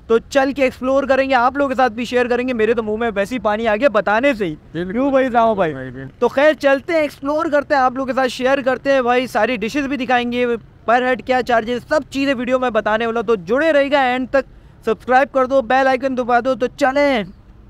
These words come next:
Speaker 1: आ जाएं भाई, explore करते हैं। हाँ, dining area आप लोगों को पहले दिखा देता हूँ भाई, inter होते साथ इनका dining area आप लोग चेकआउट कर सकते हो, कितना outstanding है यार।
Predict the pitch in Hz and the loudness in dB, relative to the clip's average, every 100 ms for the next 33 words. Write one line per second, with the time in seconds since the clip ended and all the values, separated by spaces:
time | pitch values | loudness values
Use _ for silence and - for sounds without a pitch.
0 | - 160 170 165 156 147 170 170 151 120 | -2 0 0 -2 -4 -4 -4 -4 -2 -6
1 | - 113 - - - - _ 190 190 156 | -8 -14 -16 -20 -20 -20 _ 0 2 2
2 | 180 214 190 185 180 180 180 175 170 170 | 2 2 2 2 0 0 -2 -2 -2 -2
3 | 160 160 175 175 175 165 170 165 170 170 | -2 -2 -2 -4 -2 -2 -4 -4 -2 -2
4 | 156 156 165 147 160 170 160 165 156 160 | -2 -4 -2 -2 -2 -2 0 0 0 -2
5 | - 147 156 160 151 156 - 151 180 175 | -2 -2 0 0 0 -2 -2 -4 -2 -2
6 | 151 _ - 147 151 151 151 - 147 147 | -4 _ -12 -6 -2 -2 -2 -2 -2 -2
7 | 143 - 156 147 151 156 147 131 123 120 | -4 -6 -2 0 0 0 0 0 0 -2